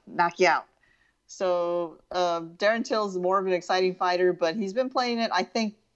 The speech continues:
more on the cautious side these days in this new division since he, he, like, you know, got highlight reeled,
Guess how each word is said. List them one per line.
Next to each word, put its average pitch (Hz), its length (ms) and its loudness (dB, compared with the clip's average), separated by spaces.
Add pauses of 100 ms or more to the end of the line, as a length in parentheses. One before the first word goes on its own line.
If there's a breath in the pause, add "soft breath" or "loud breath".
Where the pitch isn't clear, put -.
(100)
more 196 260 2
on 196 100 2
the 185 80 0
cautious 202 420 -2
side 208 360 2
these 214 240 0
days 208 520 2 (1120 loud breath)
in 165 140 -4
this 185 200 4
new 196 140 6
division 190 460 4
since - 260 -4
he, 160 360 0 (100)
he, 165 360 4
like, 151 320 4
you 175 160 -6
know, 143 120 -2
got 147 320 0 (600)
highlight 180 480 2
reeled, 175 440 -2